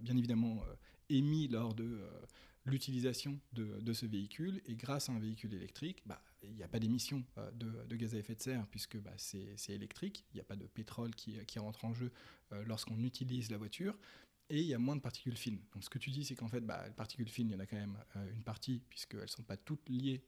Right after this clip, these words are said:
euh, à la, la combustion, euh, de, de, de l'essence ou, euh, ou du diesel.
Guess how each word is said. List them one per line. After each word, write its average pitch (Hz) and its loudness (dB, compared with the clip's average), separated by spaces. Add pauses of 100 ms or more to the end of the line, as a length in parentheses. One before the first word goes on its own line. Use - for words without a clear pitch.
euh, 104 -6 (480)
à 98 -2
la, 98 -2
la 101 -2
combustion, 117 2 (200)
euh, 101 -4
de, 107 -2
de, 101 -4
de 101 -4
l'essence 107 -2
ou, 113 -6 (120)
euh, 113 -8
ou 123 -4
du 117 -2
diesel. 123 2